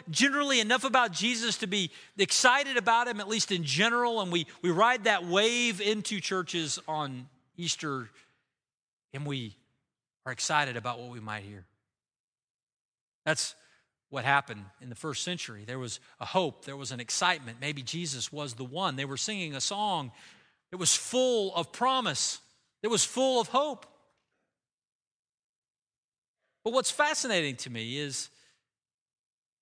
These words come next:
that it landed with such a thud. I mean, they're, they're singing this excited song on a Sunday,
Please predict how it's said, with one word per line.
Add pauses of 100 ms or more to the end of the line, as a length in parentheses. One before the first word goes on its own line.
(200)
that
it
landed
with
such
a
thud. (1800)
I
mean,
they're,
they're
singing
this
excited
song (640)
on
a
Sunday,